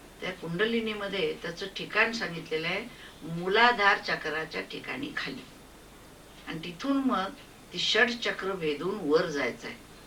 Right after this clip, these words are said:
ती षटचक्र आहे ती मूलाधार, स्वाधिष्ठान, मणिपूर, अनाहत, विशुद्ध आणि आज्ञा, ही सहा चक्र. आणि वरतं जे ब्रह्मरंध्र आहे ते सातवं चक्र म्हणतात. चक्र म्हणत नाही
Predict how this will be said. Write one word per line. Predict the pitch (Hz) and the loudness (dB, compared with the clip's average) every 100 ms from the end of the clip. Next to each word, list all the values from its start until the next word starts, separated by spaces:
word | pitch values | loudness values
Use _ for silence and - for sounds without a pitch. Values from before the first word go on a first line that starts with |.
| - | -12
ती | 170 | -2
षटचक्र | - 226 233 - 196 160 | 2 2 2 -2 -4 -2
आहे | 165 160 | 0 0
ती | 165 185 | 0 -2
मूलाधार, | 175 160 175 220 214 165 143 - - - - - - - | -2 0 4 4 4 2 0 -4 -12 -20 -20 -20 -14 -4
स्वाधिष्ठान, | 160 156 156 190 - - 143 156 | 2 2 2 -2 -4 -2 -2 0
मणिपूर, | 151 196 214 - 131 147 - - - - - - - | 0 2 2 -2 -8 -6 -8 -14 -20 -20 -20 -20 -2
अनाहत, | 156 180 226 208 170 - 165 - - - | 0 4 4 4 0 -2 -4 -6 -12 -12
विशुद्ध | 156 170 - 208 127 | -2 0 0 -2 -2
आणि | 160 170 | 0 0
आज्ञा, | - 165 151 - - - - - - - - - - - - - | 0 0 -2 -6 -12 -12 -18 -20 -20 -20 -20 -20 -20 -20 -16 -8
ही | |
सहा | 160 190 202 | -2 4 4
चक्र. | 202 139 - 143 165 - - - - | 4 -4 -6 -8 -8 -12 -18 -20 -6
आणि | 160 180 | -4 -4
वरतं | 165 160 160 226 | -2 -2 0 2
जे | 214 | 2
ब्रह्मरंध्र | 185 175 165 165 160 156 143 | 2 0 0 -2 -2 -2 -4
आहे | 156 | -6
ते | - - | -6 -10
सातवं | - - 127 - | -4 -2 -2 -6
चक्र | 127 - - 143 - | -10 -10 -14 -16 -16
म्हणतात. | - - - 143 | -16 -14 -8 -8
चक्र | - 180 | -6 -6
म्हणत | 165 165 - | -4 -6 -8
नाही | - | -10